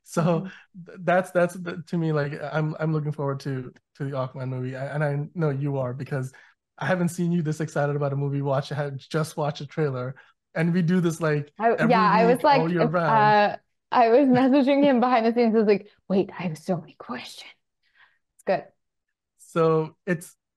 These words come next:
Speaker 1: it's, it's exciting to see that, you know, we're finally here. It seems like this movie has,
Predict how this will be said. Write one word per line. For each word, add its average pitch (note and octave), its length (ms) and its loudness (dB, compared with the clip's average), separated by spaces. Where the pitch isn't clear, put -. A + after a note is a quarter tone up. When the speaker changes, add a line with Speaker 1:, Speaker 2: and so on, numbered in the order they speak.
Speaker 1:
it's, G3 180 -2
it's G3 320 -4
exciting F3+ 420 0
to E3 80 -4
see D#3 460 -4
that, C#3+ 360 -2
you D3+ 100 -6
know, C3+ 100 -4
we're C#3 160 -6
finally D3 540 -4
here. D3+ 500 -4
It D#3 100 -12
seems D#3+ 220 -2
like D3+ 120 -2
this D3 160 -6
movie D3 260 -2
has, C#3 400 -4